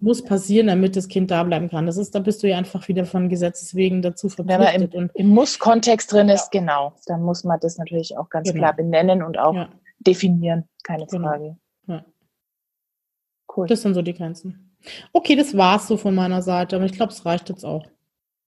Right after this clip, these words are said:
Speaker 2: Ja, aber es war mega interessant. Voll, voll cool. Also ich für mich habe jetzt nochmal ein sehr viel klareres Bild tatsächlich. Super cool <laughs> fand ich dein In-, äh, dein Einstieg in das Thema.
Speaker 1: Ja, das ist
Speaker 2: Komm
Speaker 1: mir
Speaker 2: ich
Speaker 1: heute
Speaker 2: nachher.
Speaker 1: Nachmittag so gekommen.
Speaker 2: Sau witzig.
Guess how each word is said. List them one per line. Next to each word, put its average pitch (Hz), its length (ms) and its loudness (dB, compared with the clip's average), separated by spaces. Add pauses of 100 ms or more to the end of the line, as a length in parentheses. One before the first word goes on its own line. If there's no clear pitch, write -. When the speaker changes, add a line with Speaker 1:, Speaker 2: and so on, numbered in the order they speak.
(160)
Speaker 2:
Ja, 196 240 4
aber 202 80 2
es 208 100 -4
war 208 120 2
mega 208 480 2
interessant. 185 640 -6 (140)
Voll, 214 240 4
voll 214 220 0 (140)
cool. 226 340 4 (640)
Also 202 240 0
ich 214 160 -2
für 220 100 0
mich 233 200 0
habe 240 180 4
jetzt 226 180 -6
nochmal 220 320 2
ein 208 80 0
sehr 208 140 2
viel 202 120 -4
klareres 220 800 -2
Bild 294 300 -6
tatsächlich. 294 640 -10 (640)
Super 254 340 0 (100)
cool 302 140 6
<laughs> - 20 2
fand 262 260 4
ich 220 120 -4
dein 226 300 -6 (380)
In-, 247 260 -2
äh, 202 180 0
dein 208 200 2
Einstieg 233 560 0
in 247 100 -6
das 233 140 -6
Thema. 220 240 2
Speaker 1:
Ja, 202 80 4
das 226 140 0
ist - 120 -20
Speaker 2:
Komm 226 80 4
Speaker 1:
mir 214 60 6
Speaker 2:
ich 220 100 4
Speaker 1:
heute 214 60 4
Speaker 2:
nachher. 208 140 4
Speaker 1:
Nachmittag 226 540 2
so 202 160 -2
gekommen. 202 320 0
Speaker 2:
Sau 277 240 6
witzig. 262 380 0